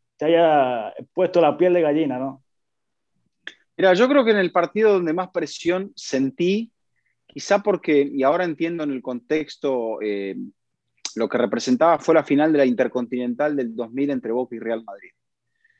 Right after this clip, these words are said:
Speaker 2: Y nos criticaron mucho en Argentina porque, claro, éramos Ricardo Ortiz y yo, dos re-, dos personajes que no tenían el recorrido que la gente de Argentina quería ver en un partido de ese, de esa magnitud.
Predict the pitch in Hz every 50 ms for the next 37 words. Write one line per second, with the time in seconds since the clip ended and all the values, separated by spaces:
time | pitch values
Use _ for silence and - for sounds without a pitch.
0 | _ _ _ _ - 120 113 113 113 113 110 110 113 117 113 123 - - 127 117
1 | 139 - 190 185 175 180 175 151 - 151 147 135 127 - 147 156 175 220 254 262
2 | 202 170 151 156 170 208 185 151 135 131 143 160 160 151 131 120 123 127 120 -
3 | 143 143 147 135 131 - 160 160 147 - - 120 120 143 156 160 160 156 151 131
4 | 120 139 135 131 135 139 - _ _ 120 135 151 - - - _ _ _ _ _
5 | _ _ _ _ _ _ _ - - - - - 190 202 175 196 175 - 160 151
6 | 170 190 175 170 170 180 196 185 170 156 143 131 127 117 139 143 123 - 143 135
7 | 143 160 160 147 131 131 127 120 - 151 147 139 - 127 127 123 - - 123 120
8 | 120 131 143 143 127 - 123 120 127 135 131 127 131 139 139 127 127 131 131 131
9 | - 117 113 - - 127 127 120 117 117 110 - - - - _ 107 113 113 -
10 | - 104 101 98 92 90 90 90 _ - 98 98 -